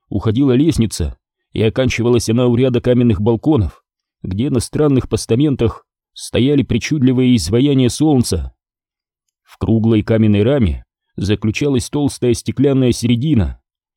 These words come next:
Всмотревшись внимательнее, Крис понял, что это на самом деле большие линзы, а постаменты — штативы,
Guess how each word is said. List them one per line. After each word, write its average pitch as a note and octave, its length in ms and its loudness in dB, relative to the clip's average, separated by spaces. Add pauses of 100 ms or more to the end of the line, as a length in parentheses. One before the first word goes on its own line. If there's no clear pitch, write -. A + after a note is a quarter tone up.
(640)
Всмотревшись G2+ 760 -2
внимательнее, G#2+ 720 0 (340)
Крис - 300 -2
понял, G#2+ 400 -2 (400)
что - 280 -6
это A#2+ 220 0
на A#2 100 2
самом A#2+ 320 0
деле A#2+ 240 2
большие A#2 440 0
линзы, A#2+ 520 0 (340)
а G#2+ 140 0
постаменты — A#2 800 -2 (220)
штативы, A2+ 840 0